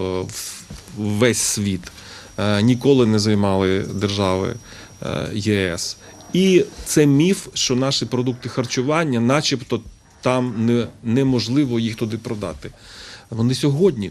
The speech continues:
тут продаються, сьогодні. І березовий сік продається в Європі, і там, е, і пиво, і крупи, і цукерки,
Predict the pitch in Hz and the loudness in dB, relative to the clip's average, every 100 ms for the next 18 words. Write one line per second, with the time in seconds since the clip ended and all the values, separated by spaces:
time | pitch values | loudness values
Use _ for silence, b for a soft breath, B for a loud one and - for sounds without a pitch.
0 | - - _ - - 98 92 90 - - | -10 -20 _ -14 -12 -10 -10 -12 -12 -8
1 | - 123 110 87 80 - - B B B | -2 -2 -2 -6 -8 -12 -16 B B B
2 | 120 156 156 143 123 113 - 190 - - | 2 4 4 4 2 0 0 -2 -4 -2
3 | 139 139 135 131 - 120 110 117 107 117 | 0 2 2 2 0 -2 0 0 2 2
4 | 110 107 101 101 - 117 117 110 110 98 | 0 -2 -2 -2 -2 0 0 0 0 -2
5 | 95 87 B B B B B 101 101 101 | -2 -6 B B B B B -2 0 0
6 | 95 98 95 92 120 113 165 185 175 151 | 0 0 -2 -2 -2 2 4 6 6 6
7 | 123 123 - 139 165 175 175 139 131 117 | 4 2 -2 0 2 2 4 4 6 4
8 | 117 B B B - 131 135 127 - - | -2 B B B 0 4 6 4 0 -4
9 | 151 151 147 147 127 120 117 110 | 0 2 0 -2 0 2 4 2